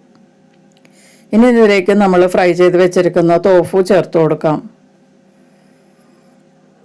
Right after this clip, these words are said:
ഇനി വെജിറ്റബിളുമായി നല്ലതുപോലെ മിക്സ് ചെയ്യാം. വളരെ ലൈറ്റ് മസാലയിൽ ചെയ്യുന്ന ഈ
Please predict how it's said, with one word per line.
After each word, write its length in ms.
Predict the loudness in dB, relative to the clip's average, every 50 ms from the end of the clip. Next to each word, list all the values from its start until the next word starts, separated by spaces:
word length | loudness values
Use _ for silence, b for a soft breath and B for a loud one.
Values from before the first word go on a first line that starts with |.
| _ _ _ -2
ഇനി 100 | 0 0 2 2
വെജിറ്റബിളുമായി 760 | 2 2 0 0 0 0 0 2 2 2 2 2 2 2 2 0 0
നല്ലതുപോലെ 580 | 0 2 2 0 0 0 0 0 0 2 2 0 0 0
മിക്സ് 200 | -2 -4 -4 -4 0
ചെയ്യാം. 240 | 0 2 0 0 -2 -6 -12 _ _ _ b b b b b b b b b -4
വളരെ 260 | 0 0 2 2 2 2 2
ലൈറ്റ് 280 | 2 0 0 -2 -2 0 0
മസാലയിൽ 520 | 0 0 0 0 0 0 2 2 2 2 2 0 2
ചെയ്യുന്ന 320 | 2 2 2 2 2 2 2 2 2 2
ഈ 20 | 2